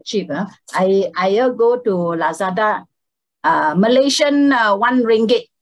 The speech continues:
That means U S A only twenty over cents. <laughs> So sometimes you can buy hundreds of it and give away to children. They love it. Even adults, uh, they love it. Uh. So it's a very, uh, cheap props, uh,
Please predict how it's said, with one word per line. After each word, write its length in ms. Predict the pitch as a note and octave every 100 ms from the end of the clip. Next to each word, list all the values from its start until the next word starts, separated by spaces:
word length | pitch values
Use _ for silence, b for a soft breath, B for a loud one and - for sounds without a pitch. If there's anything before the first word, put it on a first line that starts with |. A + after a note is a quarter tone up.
| -
That 180 | F3+ A3+
means 320 | B3 A#3+ -
U 180 | F#3+ A3+
S 240 | G3+ G#3
A 120 | A3
only 260 | G3+ G#3+ G#3+
twenty 320 | G3+ F#3 G#3+
over 240 | F3+ F3+
cents. 480 | F#3 - E3+ D#3+ - -
<laughs> 0 | E4 F4+ F#4+ F#4+ E4 B B
So 160 | D4+
sometimes 400 | D#4 D4 D4+ D#4
you 80 | B3
can 160 | G3+ G3+
buy 120 | A3+ B3+
hundreds 400 | B3 A#3+ C4+ B3+
of 160 | F#3
it 80 | A#3 -
and 180 | F3+ E3+
give 160 | G#3+
away 320 | F3+ D#3 F#3+
to 100 | F3+
children. 480 | D#3 - E3+ F3 E3
They 140 | D#3 D#3
love 240 | D#3+ D#3
it. 140 | E3+ -
Even 240 | B3+ G#4
adults, 540 | G3 F3+ F#3+ G3 - E3+
uh, 140 | E3+
they 160 | F3+ D3+
love 220 | D3+ C#3
it. 120 | -
Uh. 100 | G3+ B B B
So 140 | C#4
it's 180 | A#3+ G#3+
a 80 | F3+
very, 580 | G#3+ B3 B3+ B3 A#3 A#3
uh, 220 | D#3+ D#3
cheap 300 | - A3+ -
props, 400 | - G#3+ A#3 -
uh, 220 | G3 A#3+